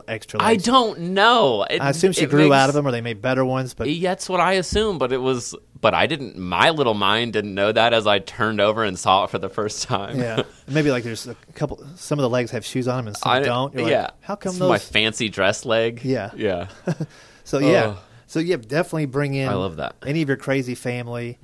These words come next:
Speaker 2: Family and
Speaker 1: And you might be somebody that wants to talk only about current events and all that stuff too, that's fine. But I think if you start digging into the family stuff,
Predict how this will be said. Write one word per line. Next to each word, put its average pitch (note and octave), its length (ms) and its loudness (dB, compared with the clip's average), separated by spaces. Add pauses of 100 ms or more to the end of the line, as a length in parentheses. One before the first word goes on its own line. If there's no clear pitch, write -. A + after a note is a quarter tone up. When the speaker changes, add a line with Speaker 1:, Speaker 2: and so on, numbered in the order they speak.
(100)
Speaker 2:
Family F#2 380 -8
and D#2+ 180 -10 (320)
Speaker 1:
And C3 160 -4
you G#3 80 2
might F#3 220 0
be C#3+ 80 -2
somebody C#3 240 -4
that - 20 -6
wants B2 160 -6
to - 60 -20
talk A#2+ 200 -4
only A#2+ 220 -6
about A2 320 -8 (240)
current A#2+ 200 -8
events A2 320 -10
and A2+ 80 -8
all G#2+ 100 -6
that - 100 -10
stuff G#2 200 -12
too, A#2+ 120 -12
that's C3 180 -6
fine. C3 300 -4
But A#2 80 -4
I A2+ 60 -2
think D3 240 -8
if C3 120 -10
you A2+ 80 -8
start - 220 -8
digging B2 260 -4
into A2+ 240 -10
the G#2 100 -10
family C3 360 -8
stuff, G#2 400 -8